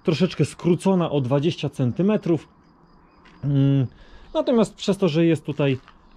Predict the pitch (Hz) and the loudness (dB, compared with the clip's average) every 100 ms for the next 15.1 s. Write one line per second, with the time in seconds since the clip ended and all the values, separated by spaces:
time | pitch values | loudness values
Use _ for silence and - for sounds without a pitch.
0 | 135 127 123 120 180 180 170 165 147 143 | 0 2 2 0 0 2 4 2 0 -2
1 | 127 139 131 160 180 151 147 - 147 127 | 0 0 2 0 2 2 0 0 -2 0
2 | 139 123 92 143 151 - 131 117 113 - | 0 0 0 0 0 -2 -2 -2 -2 -2
3 | 170 156 135 139 139 127 143 139 135 - | -2 0 -2 0 0 2 2 0 -2 -4
4 | - - 170 - - - - - 151 131 | -14 -2 0 0 -8 -20 -18 -4 0 2
5 | 123 117 160 160 139 - - - - - | 0 2 4 4 0 -6 -16 -18 -8 2
6 | 214 254 - - _ _ - - 120 113 | 4 4 0 -10 _ _ -20 -14 -6 -2
7 | 127 185 226 - - - 143 160 147 190 | 0 0 0 -6 -20 -8 0 2 4 4
8 | 156 - 117 101 95 113 170 147 156 - | 4 0 -6 -6 -6 -4 -4 -2 -6 -2
9 | 151 - 120 - 104 92 - - - - | -2 -2 -6 -4 -2 -4 -14 -20 -20 -18
10 | - 131 131 127 127 123 123 120 - - | -2 0 2 2 2 0 -2 -4 -6 -16
11 | - - - - 254 185 - 170 156 135 | -20 -20 -20 -2 2 2 2 0 0 -2
12 | 147 120 131 113 117 156 151 - 131 127 | -4 -2 -2 -2 -2 0 0 -2 -4 -2
13 | 117 - 135 123 - - - - 123 120 | -4 -4 -2 -2 -6 -20 -20 -8 -2 0
14 | 120 143 131 131 131 127 120 117 101 95 | 2 2 0 -2 -4 -4 -4 -4 -4 -6